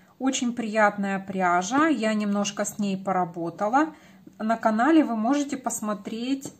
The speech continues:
обзор этой пряжи, то есть я прям там подробненько всё про неё рассказываю, что за пряжа, метраж, э, провязываем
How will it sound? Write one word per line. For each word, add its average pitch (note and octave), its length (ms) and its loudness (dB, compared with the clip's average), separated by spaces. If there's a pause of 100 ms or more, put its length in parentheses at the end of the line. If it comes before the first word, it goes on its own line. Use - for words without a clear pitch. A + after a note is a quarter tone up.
(240)
обзор A3 480 0
этой F#3+ 240 0
пряжи, F3+ 520 0
то G#3+ 100 -2
есть A#3 180 -4
я A#3 160 4
прям G3+ 300 -4
там C#4+ 320 4
подробненько A#3+ 880 2
всё A#3 340 -4
про B3 160 -4
неё G#3 340 -2
рассказываю, F#3 760 0
что F#3+ 320 -6
за F3 140 -6
пряжа, D4 680 2 (480)
метраж, A#3+ 840 2
э, G3 400 2 (120)
провязываем F#3+ 1080 0